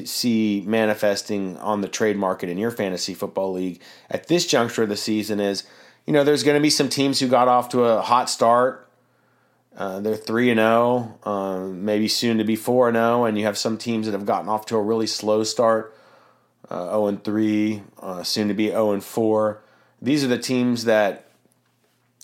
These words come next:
are most likely to be participating in the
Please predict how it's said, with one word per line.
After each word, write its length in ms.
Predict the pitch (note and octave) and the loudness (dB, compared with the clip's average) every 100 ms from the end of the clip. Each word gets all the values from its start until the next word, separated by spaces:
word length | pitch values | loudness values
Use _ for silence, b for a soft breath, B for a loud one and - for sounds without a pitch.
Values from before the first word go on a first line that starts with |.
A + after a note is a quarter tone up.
| _ - | _ -2
are 140 | A#2+ | 0
most 400 | A2+ C3 B2+ - _ - | 2 2 0 -8 _ -6
likely 500 | A#2+ A2 B2+ - B2+ | -2 2 2 0 -2
to 80 | A#2 | 0
be 240 | A2 G2+ | 0 -2
participating 840 | - - A#2 B2+ A2+ A#2 A2+ G#2+ E2 | -6 -2 0 0 -6 -2 0 0 -2
in 320 | F2 A2+ A2+ | -2 0 2
the 320 | G#2+ G2+ | 0 -2